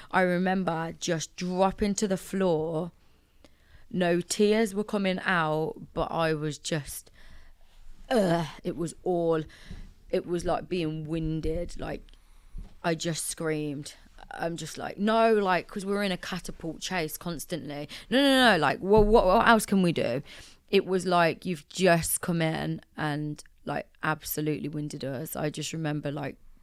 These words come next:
just shouting. In the morning when I woke up, I looked at her and I thought, "T-, today she's gonna, she's gonna pass away today." And she did that morning.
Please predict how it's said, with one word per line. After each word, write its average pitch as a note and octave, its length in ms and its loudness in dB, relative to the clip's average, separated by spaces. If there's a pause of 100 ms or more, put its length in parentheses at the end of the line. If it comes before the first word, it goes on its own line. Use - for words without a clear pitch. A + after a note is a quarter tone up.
(140)
just - 520 -8
shouting. D3 840 -4
In G3+ 120 2
the G3 40 2
morning G#3 440 2
when F#3+ 120 -2
I F3+ 60 -4
woke F3 340 -2
up, E3 400 0 (1120)
I F3+ 80 0
looked G#3 360 0
at - 60 -8
her D#3+ 300 -2 (420)
and F3 160 -4
I F3 80 -2
thought, E3+ 460 -2 (800)
"T-, - 240 -10
today G3 340 -2
she's F#3 240 -8
gonna, F3 300 -8
she's E3+ 260 -10
gonna F3+ 200 -6
pass F#3+ 260 -8
away F3+ 240 -4
today." F3 480 -6
And G3 140 0
she F3 160 -2
did E3+ 460 2 (200)
that - 160 -2
morning. F3 520 0